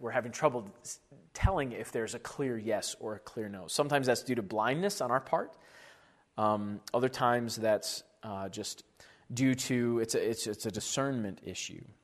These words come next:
And so gathering information is, is helpful. Seeking counsel from others, studying the scriptures,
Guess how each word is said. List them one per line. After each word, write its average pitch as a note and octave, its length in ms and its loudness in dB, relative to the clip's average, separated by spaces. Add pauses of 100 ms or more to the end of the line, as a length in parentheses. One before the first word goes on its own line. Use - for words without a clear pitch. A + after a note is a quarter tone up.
(240)
And C3+ 100 -6
so D3 140 6
gathering D3 480 12
information A#2 800 0 (140)
is, G2+ 400 -4 (100)
is G#2 160 -12
helpful. - 560 -12 (840)
Seeking A#2+ 300 -2
counsel C3+ 360 2
from A#2 220 -6
others, D3 520 8 (260)
studying C#3 600 4
the A2+ 80 -2
scriptures, C#3+ 1000 2